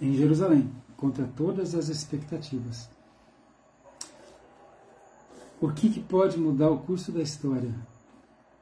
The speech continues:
Da história universal e da nossa história, da sua história. A oração. A oração. Olha o que Jesus aconselhou. Vamos agora lá para o Novo Testamento. Vou ler aqui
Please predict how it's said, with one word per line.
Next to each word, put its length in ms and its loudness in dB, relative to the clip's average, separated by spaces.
Da 100 2
história 420 0
universal 760 0
e 40 -4
da 140 -2
nossa 340 -4
história, 400 -2
da 100 -2
sua 220 -6
história. 480 -6
A 80 -4
oração. 500 -2
A 60 -2
oração. 520 -2
Olha 260 8
o 40 2
que 140 2
Jesus 360 2
aconselhou. 640 2
Vamos 260 0
agora 220 2
lá 160 4
para 100 -2
o 40 4
Novo 240 4
Testamento. 680 4
Vou 220 -2
ler 180 6
aqui 480 2